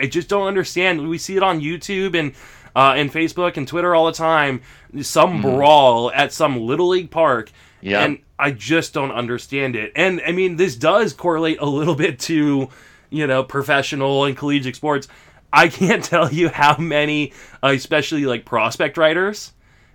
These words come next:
Speaker 1: get D Ms
Speaker 2: Oh, yeah.
Speaker 1: from people's family.
Speaker 2: Oh, yeah,
Speaker 1: Because
Speaker 2: dude.
Speaker 1: they, they, they, they said that this kid wasn't good or wasn't gonna be good, uh, or, or just wasn't gonna be amazing. And some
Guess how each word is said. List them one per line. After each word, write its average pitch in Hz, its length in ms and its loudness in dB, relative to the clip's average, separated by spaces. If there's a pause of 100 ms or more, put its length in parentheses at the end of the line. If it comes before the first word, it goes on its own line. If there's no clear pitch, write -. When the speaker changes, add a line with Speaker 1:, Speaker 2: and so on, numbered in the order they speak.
(260)
Speaker 1:
get 175 280 0
D 175 200 -6
Ms 165 100 6
Speaker 2:
Oh, 185 140 4
yeah. 143 200 0
Speaker 1:
from 165 140 0
people's 185 380 -4
family. 214 520 0 (440)
Speaker 2:
Oh, 113 140 -4
yeah, 202 140 0
Speaker 1:
Because 208 340 2
Speaker 2:
dude. 190 260 2 (100)
Speaker 1:
they, 190 180 2
they, 214 240 2
they, - 80 -16 (220)
they 185 300 2
said 185 400 -2
that 180 120 0
this 185 180 0
kid 196 280 -4
wasn't 175 440 0
good 180 260 2
or 131 80 0
wasn't 160 340 2
gonna 180 180 2
be 160 120 -2
good, 120 320 -2 (420)
uh, 120 420 4
or, 160 420 2
or - 20 0
just 135 240 -2
wasn't 147 380 -2
gonna 160 160 0
be 165 340 -6
amazing. 156 640 0 (380)
And 180 200 0
some 175 360 0